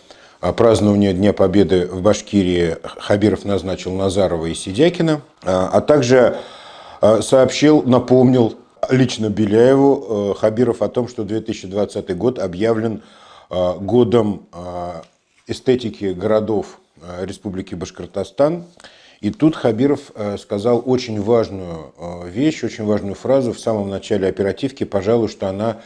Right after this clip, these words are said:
одна из самых важных, э, на этом оперативном совещании. Дословно звучало она следующим образом. Упомянув о том, что следующий, вернее, наступивший две тысячи двадцатый год, год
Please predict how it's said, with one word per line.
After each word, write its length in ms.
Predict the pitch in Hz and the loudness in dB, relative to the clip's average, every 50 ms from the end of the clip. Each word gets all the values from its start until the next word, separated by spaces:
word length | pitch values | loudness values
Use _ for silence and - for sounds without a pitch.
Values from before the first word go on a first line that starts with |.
| - - - - - - - | -20 -20 -20 -20 -20 -8 -4
одна 260 | - 98 95 113 113 | -4 -2 0 0 0
из 140 | 107 110 - | 0 -2 -2
самых 340 | - 120 110 104 98 - - | -2 -2 0 -2 -2 -4 -2
важных, 480 | 95 107 110 113 110 110 101 101 - - | 0 2 2 2 0 -4 -6 -8 -10 -14
э, 260 | - 95 92 92 90 92 | -16 -12 -12 -10 -10 -6
на 160 | 98 104 104 | -4 -2 -2
этом 240 | 101 - 95 98 98 | -2 -4 -6 -6 -6
оперативном 600 | 95 - 110 104 107 104 - 113 95 95 92 85 | -4 -2 0 0 0 0 -2 -6 -6 -8 -10 -12
совещании. 640 | - - 101 104 101 - - 95 85 78 73 - - _ _ _ | -10 -8 -6 -6 -6 -6 -6 -8 -8 -10 -14 -18 -20 _ _ _
Дословно 600 | 87 87 113 113 - - 165 185 170 156 139 120 | 0 2 2 2 4 4 4 6 6 6 6 4
звучало 380 | 101 107 113 107 - 147 139 135 | 4 2 0 2 4 4 4 6
она 140 | 123 120 | 4 2
следующим 440 | 101 - 123 120 113 - - 127 123 | 2 2 2 0 0 0 0 2 4
образом. 380 | 117 101 90 90 78 85 82 82 | 4 2 0 -2 -6 -6 -8 -8
Упомянув 560 | - 110 104 - 131 135 135 139 139 120 135 - | -8 -4 -2 0 0 2 2 2 2 2 2 0
о 60 | 113 | 0
том, 200 | 104 - 120 107 | 0 0 -2 -2
что 180 | 101 - - 101 | -4 -6 -8 -8
следующий, 600 | - - 113 120 113 104 104 98 - - 101 101 | -8 -4 -2 -2 0 0 -2 -2 -4 -4 -4 -2
вернее, 300 | 98 101 95 107 104 101 | -2 -2 -2 -2 -2 -2
наступивший 600 | 98 98 - - 107 - 117 104 104 - 101 90 | -2 -4 -4 -4 -2 0 -2 -2 -2 -4 -6 -8
две 160 | 82 90 95 | -6 -6 -6
тысячи 260 | - 107 98 - - | -6 -6 -8 -8 -4
двадцатый 460 | 92 101 104 101 - 104 - - 92 | -2 -2 -2 0 -2 -4 -4 -4 -4
год, 240 | 90 92 95 - - | -2 -2 -4 -4 -6
год 340 | - - - 98 92 - | -10 -6 -4 -4 -4 -4